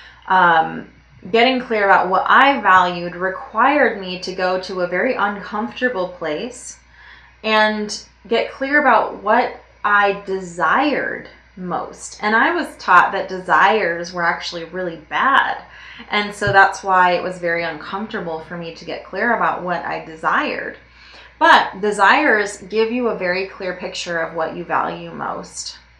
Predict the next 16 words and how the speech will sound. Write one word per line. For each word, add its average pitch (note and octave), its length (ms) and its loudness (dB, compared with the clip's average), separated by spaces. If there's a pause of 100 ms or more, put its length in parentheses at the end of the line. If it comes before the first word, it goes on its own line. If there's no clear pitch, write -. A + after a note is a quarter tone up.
(160)
And G3+ 380 2
whether A#3 640 2 (280)
you G3+ 380 -6
stuff - 680 2
them G#3 380 0 (560)
or G#3+ 140 2
you A3 160 0
get G#3+ 140 4
honest - 380 2
about E3+ 300 0
them, E3+ 260 -4
they G3 180 -2
are B3 220 0
there G#3 440 -2
either F3 340 -6
way. D3+ 460 -8